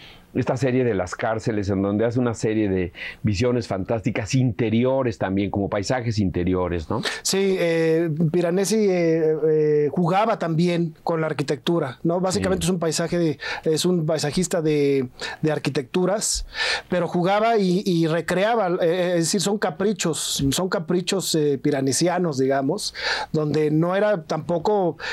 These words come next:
Speaker 2: eh, copiar tal cual las, la, los elementos de que él observaba, ¿no? Sino que recreaba y reco- combinaba,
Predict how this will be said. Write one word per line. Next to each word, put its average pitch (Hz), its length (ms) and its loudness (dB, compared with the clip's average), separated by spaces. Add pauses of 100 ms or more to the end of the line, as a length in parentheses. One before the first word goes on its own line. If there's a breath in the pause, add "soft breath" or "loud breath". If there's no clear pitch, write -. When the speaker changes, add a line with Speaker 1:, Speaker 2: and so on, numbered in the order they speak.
(140 loud breath)
Speaker 2:
eh, 147 140 0
copiar 170 520 0
tal 170 180 0
cual 170 560 2
las, 139 360 0
la, 143 380 2
los 135 220 2
elementos 151 380 0
de 160 160 0
que 151 100 0
él 160 80 2
observaba, 156 720 -2
¿no? 151 140 2
Sino 165 220 0
que 165 120 -2
recreaba 160 400 0
y 196 40 4
reco- 165 340 0
combinaba, 165 600 2